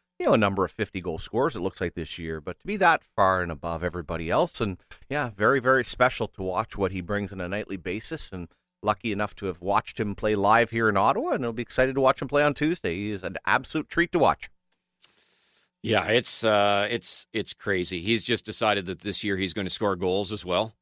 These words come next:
Speaker 2: It's kinda like with the way, the year Wayne Gretzky all of a sudden said, "You know, this year I'm gonna shoot a bit more and
Speaker 1: Yeah.
Speaker 2: score. Oh, I'm gonna score
Speaker 1: Yeah.
Speaker 2: ninety-two goals."
Speaker 1: Yeah.
Speaker 2: Uh, that's what
Speaker 1: Eh,
Speaker 2: Connor McDavid is doing this year.
Speaker 1: Well, and I, I, I can't pretend that I sit there and watch every one of his highlights, J R.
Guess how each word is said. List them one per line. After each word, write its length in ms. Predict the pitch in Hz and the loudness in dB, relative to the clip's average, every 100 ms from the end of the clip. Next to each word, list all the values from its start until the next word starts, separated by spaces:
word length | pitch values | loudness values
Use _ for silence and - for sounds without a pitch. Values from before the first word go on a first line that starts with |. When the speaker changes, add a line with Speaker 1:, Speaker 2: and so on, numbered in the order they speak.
| _ | _
Speaker 2:
It's 80 | _ | _
kinda 180 | 90 87 | -8 -4
like 140 | 90 | -4
with 140 | 98 90 | -4 -4
the 80 | 92 | -2
way, 260 | 95 95 | 0 0
the 160 | - 92 | -2 -4
year 180 | 92 92 | -2 -2
Wayne 220 | 95 90 | -2 0
Gretzky 420 | 95 95 101 95 | 0 0 -4 -2
all 80 | 95 | -2
of 60 | |
a 60 | 90 | -2
sudden 240 | - 92 | -6 -6
said, 240 | 92 95 87 | -4 -4 -2
"You 60 | |
know, 300 | 117 120 135 | 0 0 -2
this 200 | 127 143 | -4 -2
year 80 | 139 | -2
I'm 80 | 117 | -2
gonna 160 | 104 92 | -4 -6
shoot 240 | 104 98 | -6 -6
a 40 | |
bit 140 | 92 98 | -4 -4
more 240 | 98 101 | -4 -4
and 100 | 101 95 | -4 -6
Speaker 1:
Yeah. 100 | - | -10
Speaker 2:
score. 300 | - 95 101 | -8 -4 -2
Oh, 140 | 117 | 0
I'm 120 | 110 | -2
gonna 120 | 113 101 | -2 -4
score 160 | 104 | -4
Speaker 1:
Yeah. 80 | 92 | -2
Speaker 2:
ninety-two 320 | 90 87 95 | -4 -6 -8
goals." 260 | 85 76 71 | -8 -8 -10
Speaker 1:
Yeah. 120 | 135 | -12
Speaker 2:
Uh, 40 | - 98 95 | -6 -4 2
that's 80 | 196 | 6
what 100 | 185 | 6
Speaker 1:
Eh, 40 | |
Speaker 2:
Connor 240 | 117 104 92 | 4 2 0
McDavid 320 | 92 90 87 | 0 0 0
is 140 | 85 | -4
doing 200 | 95 82 | -4 -4
this 160 | 78 - | -6 -8
year. 140 | 78 | -4
Speaker 1:
Well, 200 | 202 214 | 2 4
and 240 | 190 185 185 | 4 4 2
I, 160 | 151 - - - | -2 -6 -12 -6
I, 100 | - | -2
I 140 | - 147 110 - | 0 0 -2 -4
can't 220 | 110 - | -2 -2
pretend 440 | 98 87 101 92 | -8 -6 -4 -2
that 80 | 87 | 0
I 60 | 85 | 0
sit 240 | - 117 | 0 -4
there 120 | 98 90 | -2 -2
and 100 | 92 | 0
watch 240 | 87 - | -2 -2
every 140 | 92 | -4
one 140 | 92 85 | -4 -4
of 60 | |
his 120 | 73 - | -6 0
highlights, 400 | 104 127 117 - | 2 2 -2 -6
J 160 | 85 | -6
R. 200 | 71 76 | -6 -10